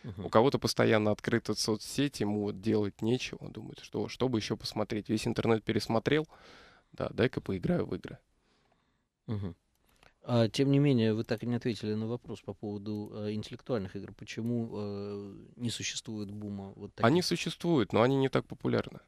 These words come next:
Speaker 1: Почему?
Speaker 2: Нету спроса у ауди-, аудитории. Он,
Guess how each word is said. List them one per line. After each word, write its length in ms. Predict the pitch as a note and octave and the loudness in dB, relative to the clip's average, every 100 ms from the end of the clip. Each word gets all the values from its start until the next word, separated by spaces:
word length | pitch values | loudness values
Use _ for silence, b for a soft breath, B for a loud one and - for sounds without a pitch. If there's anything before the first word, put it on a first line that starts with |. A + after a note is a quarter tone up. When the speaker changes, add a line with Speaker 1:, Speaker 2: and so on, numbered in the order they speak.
| _ | _
Speaker 1:
Почему? 340 | B2 - A#2 - _ _ _ _ _ _ _ _ _ - | -4 -2 -2 -4 _ _ _ _ _ _ _ _ _ 2
Speaker 2:
Нету 260 | B2 D#3 | 2 4
спроса 380 | D#3+ - C#3 - | 0 0 0 0
у 40 | G#2 | -2
ауди-, 160 | G#2 | 0
аудитории. 640 | A#2+ G#2+ G2 - G#2 - - _ _ _ _ _ _ _ _ - | 0 0 0 -2 -2 -2 -14 _ _ _ _ _ _ _ _ 2
Он, 200 | C#3 | 2